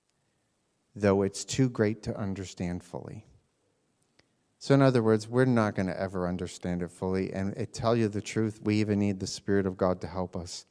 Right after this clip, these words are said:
to receive it, 'cause it's so powerful. We'll never understand it.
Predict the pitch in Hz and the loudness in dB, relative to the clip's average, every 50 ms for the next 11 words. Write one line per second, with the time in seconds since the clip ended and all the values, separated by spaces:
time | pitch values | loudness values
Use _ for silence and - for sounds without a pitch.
0 | _ _ _ _ _ _ _ - - 98 92 95 90 - - - 101 98 90 90 | _ _ _ _ _ _ _ -8 -6 -4 -4 -4 -4 -6 -6 -4 -4 -2 -2 -2
1 | 85 - - _ _ _ _ _ _ - - 98 - 98 92 - - - - - | -4 -4 -6 _ _ _ _ _ _ -10 -10 -4 -2 -4 -4 -4 -6 -8 -8 0
2 | - 104 98 95 95 95 95 95 95 - _ _ _ _ _ _ _ - - - | 2 4 4 4 4 2 0 -2 -6 -14 _ _ _ _ _ _ _ -12 -10 -8
3 | 87 85 85 85 85 85 - - 76 82 87 _ _ _ _ _ _ _ _ _ | -8 -8 -8 -10 -12 -14 -16 -16 -16 -16 -16 _ _ _ _ _ _ _ _ _
4 | _ _ _ _ _ _ _ _ _ _ _ _ _ _ _ _ _ _ _ _ | _ _ _ _ _ _ _ _ _ _ _ _ _ _ _ _ _ _ _ _
5 | _ _ _ _ _ _ _ _ _ _ _ _ _ _ _ _ _ _ _ _ | _ _ _ _ _ _ _ _ _ _ _ _ _ _ _ _ _ _ _ _
6 | _ _ _ _ _ _ _ - 104 104 104 101 101 101 92 98 92 92 92 92 | _ _ _ _ _ _ _ 0 2 4 4 6 4 4 4 4 2 2 2 0
7 | 90 90 85 - - - 92 92 90 85 87 85 87 | 0 -4 -6 -6 -4 -4 -2 -2 -2 -4 -4 -6 -6